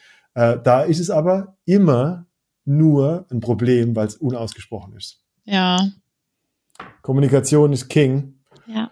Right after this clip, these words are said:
Speaker 1: Ähm, und, äh, wissen, was ich will, ist King over King.
Speaker 2: Ja.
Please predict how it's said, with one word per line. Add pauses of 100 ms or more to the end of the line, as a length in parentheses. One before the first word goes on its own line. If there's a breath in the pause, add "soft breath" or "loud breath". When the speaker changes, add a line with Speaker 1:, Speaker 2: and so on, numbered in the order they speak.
(320)
Speaker 1:
Ähm,
und,
äh,
wissen,
was
ich
will,
ist
King
over
King. (840)
Speaker 2:
Ja.